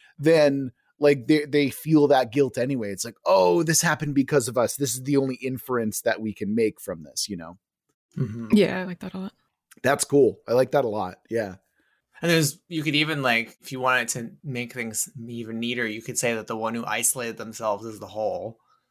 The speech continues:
Speaker 2: potentially.
Speaker 1: What do you mean?
Speaker 2: So, like, we have this w-, one that is the whole, the one
Speaker 3: Oh,
Speaker 2: that,
Speaker 3: I
Speaker 2: that
Speaker 3: gotcha.
Speaker 2: is, that understands that it is all, right?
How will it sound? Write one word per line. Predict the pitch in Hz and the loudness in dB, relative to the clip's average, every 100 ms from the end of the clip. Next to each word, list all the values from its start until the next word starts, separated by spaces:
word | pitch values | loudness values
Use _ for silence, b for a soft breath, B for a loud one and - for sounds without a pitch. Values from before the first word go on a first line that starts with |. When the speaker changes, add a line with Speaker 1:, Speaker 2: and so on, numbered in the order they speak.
| _ _ | _ _
Speaker 2:
potentially. | 135 110 104 - 60 - _ _ _ _ b b b b | -12 -12 -12 -14 -14 -16 _ _ _ _ b b b b
Speaker 1:
What | 139 | 2
do | 135 | 4
you | |
mean? | 127 117 101 _ _ _ _ _ B B _ | 4 0 -6 _ _ _ _ _ B B _
Speaker 2:
So, | 139 | -4
like, | 123 123 | -4 -4
we | 135 | -4
have | 127 123 110 | 0 -2 -2
this | 127 - - - _ | -6 -6 -10 -20 _
w-, | 139 139 | -6 -4
one | 131 147 147 | 0 2 2
that | 127 117 | 0 -2
is | 123 117 | -4 -4
the | 110 | -4
whole, | 113 113 127 160 147 _ | -4 -4 -6 -8 -10 _
the | - | 0
one | 202 | 4
Speaker 3:
Oh, | 196 190 | 6 4
Speaker 2:
that, | - 185 | 0 -2
Speaker 3:
I | - | -6
Speaker 2:
that | 123 | -4
Speaker 3:
gotcha. | 123 | -6
Speaker 2:
is, | 120 - - | -6 -6 -2
that | 123 | 0
understands | 123 117 - 127 113 113 123 | 0 -2 -2 0 0 0 -6
that | 117 | -6
it | 113 110 | -6 -6
is | 117 | -6
all, | - 110 117 139 143 - | -2 0 0 -4 -6 -4
right? | 135 135 147 | -4 -2 -6